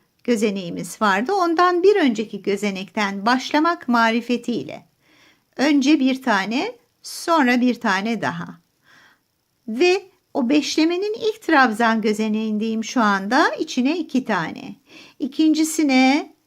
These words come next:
yine iki tane. Üçüncüsüne yine iki tane şeklinde ilerliyorum. Bütün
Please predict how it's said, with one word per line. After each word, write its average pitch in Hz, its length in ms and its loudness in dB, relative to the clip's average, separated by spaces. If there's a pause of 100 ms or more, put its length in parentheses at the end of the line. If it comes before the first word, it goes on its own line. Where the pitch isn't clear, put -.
(480)
yine 254 760 0 (300)
iki 247 260 -8
tane. - 500 -6 (680)
Üçüncüsüne 302 1000 0 (140)
yine 254 760 0 (460)
iki 262 260 -2
tane 196 420 -4 (1080)
şeklinde 196 640 -6
ilerliyorum. 233 760 0 (340)
Bütün 415 540 0